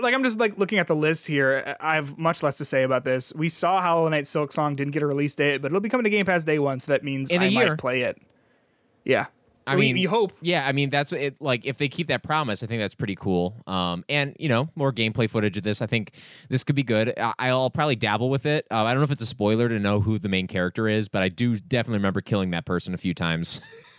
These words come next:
Speaker 2: <laughs> in the
Speaker 1: Yeah,
Speaker 2: original
Speaker 1: I fought
Speaker 2: game.
Speaker 1: them as a boss once,
Speaker 2: Yeah,
Speaker 1: and then,
Speaker 2: yeah.
Speaker 1: but they, like, dipped. They,
Speaker 2: Yeah,
Speaker 1: I,
Speaker 2: they're
Speaker 1: I
Speaker 2: like,
Speaker 1: don't know if they, like,
Speaker 2: "Peace."
Speaker 1: died.
Speaker 2: Killing,
Speaker 1: Yeah.
Speaker 2: yeah, right, in quotes, killing. Video game killing.
Speaker 1: Yeah,
Speaker 2: I mean
Speaker 1: uh, just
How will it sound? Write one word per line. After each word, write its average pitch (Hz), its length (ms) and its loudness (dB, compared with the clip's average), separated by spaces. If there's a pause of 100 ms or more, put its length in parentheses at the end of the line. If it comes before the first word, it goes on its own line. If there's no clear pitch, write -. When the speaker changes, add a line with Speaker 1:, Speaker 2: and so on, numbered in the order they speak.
Speaker 2:
<laughs> - 480 -16
in 208 120 2
the 143 80 2
Speaker 1:
Yeah, 127 60 4 (160)
Speaker 2:
original 202 140 2
Speaker 1:
I - 20 0
fought 233 120 4
Speaker 2:
game. - 60 0
Speaker 1:
them 226 140 2
as 185 100 2
a 175 40 2
boss 175 360 0
once, 147 440 0
Speaker 2:
Yeah, 98 180 2
Speaker 1:
and 90 80 0
then, 135 200 -2
Speaker 2:
yeah. 95 140 -2
Speaker 1:
but - 80 -2
they, 190 120 2
like, 170 180 0
dipped. 135 340 -2
They, 143 160 0
Speaker 2:
Yeah, 139 120 2
Speaker 1:
I, 123 40 -2
Speaker 2:
they're 110 140 0
Speaker 1:
I 110 160 2
Speaker 2:
like, 127 80 0
Speaker 1:
don't 139 100 -2
know 139 60 -2
if 151 80 0
they, 254 120 4
like, 123 120 0
Speaker 2:
"Peace." - 220 -2 (140)
Speaker 1:
died. 120 420 -2
Speaker 2:
Killing, 170 360 2
Speaker 1:
Yeah. 98 220 -2
Speaker 2:
yeah, 104 40 -8
right, 107 220 -8
in 107 160 -4
quotes, 90 320 -2
killing. 82 300 -4
Video 98 260 2
game 76 240 -4
killing. 76 360 -4 (720)
Speaker 1:
Yeah, 147 340 2
Speaker 2:
I 131 100 4
mean 135 100 -2
Speaker 1:
uh, 160 360 2
just 233 260 -2